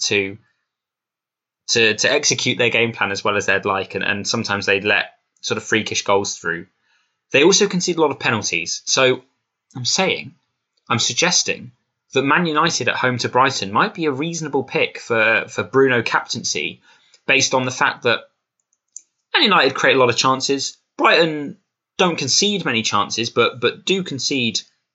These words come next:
but, but do concede still because they're sort of, you know, just not got the necessary quality to,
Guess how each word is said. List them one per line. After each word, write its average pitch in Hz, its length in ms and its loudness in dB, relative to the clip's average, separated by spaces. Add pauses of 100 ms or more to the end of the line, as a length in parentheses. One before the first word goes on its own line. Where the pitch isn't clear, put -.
(360)
but, 131 180 -2
but 135 180 0
do 151 160 2
concede 120 580 0 (180)
still 101 360 -2
because 110 280 -4
they're 107 340 0
sort 110 220 -10
of, - 80 -18 (240)
you 254 120 -14
know, - 120 -12
just - 260 -14 (240)
not 139 320 0
got - 220 2
the 120 180 -2
necessary 120 400 0
quality 120 460 0
to, 110 320 -6